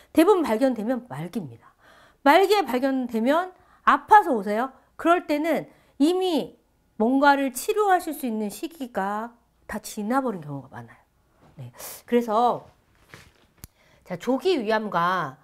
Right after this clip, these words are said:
진행이 돼 있는, 어, 진행성 위암으로 나눕니다. 여기서 이제 조기 위암은요, 암세포가 위장의 근육에 침범하지 않은 상태,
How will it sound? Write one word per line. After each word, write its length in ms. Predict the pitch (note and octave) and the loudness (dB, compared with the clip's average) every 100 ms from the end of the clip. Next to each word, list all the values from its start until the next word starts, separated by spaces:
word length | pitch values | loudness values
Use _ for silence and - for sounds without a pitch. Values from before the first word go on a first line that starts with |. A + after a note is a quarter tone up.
| _ _ | _ _
진행이 500 | - C#4 D#4 F4+ D4+ | -6 -4 -4 -4 -6
돼 140 | F#3 F#3 | -6 -6
있는, 560 | G3 E3+ E3 A#3+ F4 - - | -8 -6 -6 -6 -8 -14 -12
어, 180 | D#3 C#3 | -12 -12
진행성 420 | - D4 D4+ F3+ | -4 -4 -4 -6
위암으로 680 | G3 A3+ G3 F#3 C4 D#4 C#4 | -2 -2 -2 -4 -4 -4 -4
나눕니다. 800 | F#3 D#3+ G3 C4+ G3+ D#3+ D3 C#3 C#3 - - - - - | -2 0 0 -2 -4 -6 -8 -10 -16 -20 -20 -20 -14 -2
여기서 300 | C4 D#4 D#4 | 0 0 -2
이제 180 | A#3+ B3+ | -2 -4
조기 460 | C4+ C#4 C4+ G4 | 0 0 2 0
위암은요, 720 | A3+ A3 A3 F#3 F#3 B3+ F#4+ - _ | 2 0 -2 -4 -2 0 -2 -8 _
암세포가 760 | G3 B3 F#4+ D4+ C#4+ E4+ F4+ B3+ | -4 -4 -2 0 2 2 2 -2
위장의 360 | A3 C#4 B3+ | 2 2 2
근육에 800 | - C4 D#4+ G4 B3+ G#3+ D4 F4+ - - | -2 -2 -2 -2 -2 0 -2 -2 -8 -14
침범하지 920 | F4+ F4+ F4+ F4 F4 E4 D4 B3+ C4 | -8 -6 -6 -2 -2 0 -4 -4 -4
않은 280 | - B3 D4+ | -2 -2 0
상태, 380 | E4 E3 C3+ | -4 -8 -14